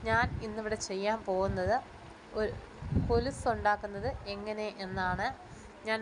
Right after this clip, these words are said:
മുത്ത് വെച്ചാണ് കൊലുസ് ഉണ്ടാക്കാൻ പോകുന്നത്. അതിന് ആവശ്യമായിട്ടുള്ള സാധനങ്ങൾ ഞാൻ ചെയിൻ എടുത്തിട്ടുണ്ട്, അതുപോലെ കുറച്ച് മുത്ത്, ഏ,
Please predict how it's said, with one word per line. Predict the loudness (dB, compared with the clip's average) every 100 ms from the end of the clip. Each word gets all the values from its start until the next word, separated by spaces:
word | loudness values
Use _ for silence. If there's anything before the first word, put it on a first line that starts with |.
| -2
മുത്ത് | -2 2 2
വെച്ചാണ് | 2 2 2 2 -2 -4 -14 -14 -2
കൊലുസ് | 0 0 -2 0
ഉണ്ടാക്കാൻ | 2 2 0 0
പോകുന്നത്. | -2 -2 -2 -2 -4 -14 -18 -18 -14 -10 -6 2 2
അതിന് | 4 2 2
ആവശ്യമായിട്ടുള്ള | 0 0 0 0 0 0 2
സാധനങ്ങൾ | 2 0 -2 -2 -4 -8 -12 -4
ഞാൻ | 0 0 -2 -8 -8 -6 0
ചെയിൻ | 0 2 0
എടുത്തിട്ടുണ്ട്, | 0 0 0 0 0 0 -6 -14 -14 -6 0 2
അതുപോലെ | 2 0 0 0 0 -2 -6 -10 -14 0
കുറച്ച് | 0 0 -4 -4
മുത്ത്, | -2 -2 0 0 0 -6 -12 -12 -12 -10 -10 -10 -6
ഏ, | -4